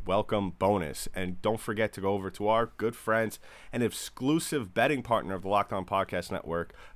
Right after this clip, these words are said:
BetOnline A G, at their bet, at their social media at bet online underscore A G to take advantage of all the best bonuses in the business. Don't forget to use that promo code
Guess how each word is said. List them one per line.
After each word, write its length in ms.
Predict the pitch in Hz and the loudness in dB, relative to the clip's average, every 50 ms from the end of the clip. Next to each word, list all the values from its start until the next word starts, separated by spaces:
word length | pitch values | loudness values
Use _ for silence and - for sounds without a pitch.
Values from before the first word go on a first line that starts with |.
| - | 2
BetOnline 500 | - 107 107 104 104 101 101 98 98 98 90 - | 2 4 4 4 4 4 2 2 0 -2 -4 -4
A 180 | 95 98 98 95 | -4 -4 -4 -4
G, 360 | 87 - 92 90 90 90 - - | -6 -6 -6 -4 -4 -6 -4 0
at 300 | 90 107 120 107 - - - - - - - | 4 4 4 4 2 -2 -12 -20 -20 -16 -10
their 220 | 90 95 90 87 | -4 -2 -2 -2
bet, 300 | - - - 196 - - - - - - - - | -2 0 0 0 0 0 -4 -12 -14 -16 0 8
at 200 | - 139 151 - | 10 10 10 10
their 120 | - 120 | 8 4
social 320 | 107 - 123 110 - - 101 | 4 4 2 2 2 0 -2
media 400 | 98 104 104 101 90 82 80 - - - - - - - | 0 0 0 0 -2 -2 -4 -6 -12 -18 -20 -18 -6 0
at 300 | 95 98 95 90 - - | 2 2 2 0 0 0
bet 180 | 104 104 - | 0 0 2
online 400 | 101 104 101 98 95 95 95 95 | 2 0 2 2 2 0 0 0
underscore 460 | - 92 98 95 - - 101 92 - - | 0 -2 -4 -4 -2 0 0 0 0 0
A 180 | 90 98 95 | 0 0 0
G 200 | 92 90 101 107 | 0 0 -2 -2
to 60 | 101 90 | -2 -2
take 160 | - 110 90 | -4 -4 -4
advantage 400 | 82 85 98 98 98 92 85 - - | -4 -4 -2 -2 -2 -4 -6 -8 -10
of 220 | - 87 82 - - _ | -10 -10 -10 -10 -14 _
all 340 | - 90 107 123 131 131 131 | 0 2 4 4 6 4 4
the 120 | 110 101 87 | 2 0 -2
best 240 | 98 92 - - | -2 -2 -4 -4
bonuses 480 | - 87 87 85 - - 82 80 78 - - - | -6 -6 -6 -6 -8 -8 -10 -10 -12 -12 -6 0
in 140 | 131 139 131 | 2 4 4
the 80 | 117 | 4
business. 420 | 90 90 92 90 85 90 85 85 - | 4 4 0 0 0 -2 -4 -4 -4
Don't 180 | - 92 87 85 | -2 -4 -4 -2
forget 220 | - 82 82 80 | -4 -6 -8 -6
to 80 | - 82 | -6 -6
use 340 | 82 85 82 82 76 - - - - - - - - - | -6 -6 -6 -6 -8 -10 -16 -18 -20 -20 -20 -20 -18 -8
that 280 | 82 87 85 82 - - - - - | -4 -4 -4 -4 -6 -8 -16 -16 -8
promo 360 | - - 92 90 90 87 85 | -4 -2 -2 -2 -2 -2 -4
code 300 | - - 95 87 82 | -4 -4 -4 -4 -4